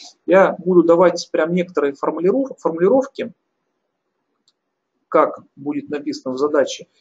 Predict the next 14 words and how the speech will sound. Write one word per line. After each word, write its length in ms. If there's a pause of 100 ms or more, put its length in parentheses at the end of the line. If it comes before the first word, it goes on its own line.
(220)
и 300
пояснять, 560
что 360
имеется 480
в 60
виду. 440 (1200)
Потому 160
что 140
там 500
в 80
некоторых 340
местах 400
бывает 380
вот 160